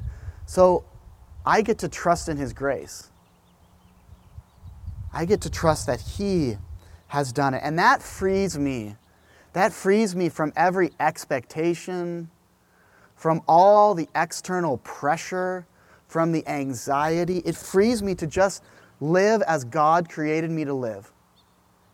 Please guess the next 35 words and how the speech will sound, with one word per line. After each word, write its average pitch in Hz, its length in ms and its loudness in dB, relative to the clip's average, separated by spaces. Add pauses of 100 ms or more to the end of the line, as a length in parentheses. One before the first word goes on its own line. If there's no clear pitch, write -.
And 160 180 -2
that 196 240 4
is 160 140 0
freedom. 123 560 -4 (1200)
To 170 120 0
walk 180 380 4
in 180 120 -2
him, 180 240 -2
to 151 100 -8
say, 139 360 -2 (260)
"Lord, 190 560 2 (440)
you 202 200 4
have 196 160 4
lived 175 220 2
this 160 180 -2
perfect 170 480 -6
life, 113 320 -2 (260)
and 165 140 -2
you 190 120 6
have 190 120 2
invited 156 680 0
me 139 560 -4 (420)
to 160 100 -2
live 156 540 2
as 127 260 -4
your 120 120 -6
child 123 640 -4 (460)
in 170 180 0
the 160 80 2
freedom 190 680 -2
of 127 200 -2
that, 104 260 -4
in 147 160 -6
the 156 60 -4
freedom 175 640 -2